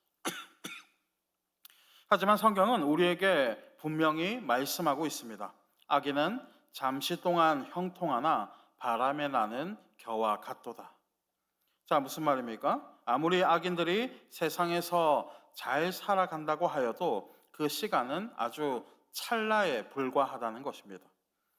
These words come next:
다시 말해 그들의 형통은 아주 잠시 잠깐일 뿐 그들의 형통이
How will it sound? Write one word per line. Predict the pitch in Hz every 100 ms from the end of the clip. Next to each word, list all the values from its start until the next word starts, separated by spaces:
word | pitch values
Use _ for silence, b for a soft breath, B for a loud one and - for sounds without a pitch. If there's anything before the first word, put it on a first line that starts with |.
| _ _ _ -
다시 | 175
말해 | 190 196
그들의 | 190 196 202 190
형통은 | 202 202 180 196 208
아주 | 131 139 175 170 120 B B
잠시 | - 139 131 139 170 151
잠깐일 | 139 135 135 160 147 143
뿐 | 147 127 170 - b -
그들의 | 143 147 147
형통이 | 196 190 - 147 147 165 175